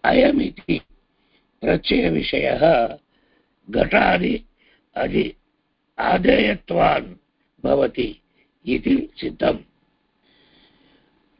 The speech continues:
एते च सम्बन्धाः आधाराधये भावं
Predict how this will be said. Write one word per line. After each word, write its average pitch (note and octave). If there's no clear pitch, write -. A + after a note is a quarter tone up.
एते -
च -
सम्बन्धाः D#3+
आधाराधये E3
भावं D3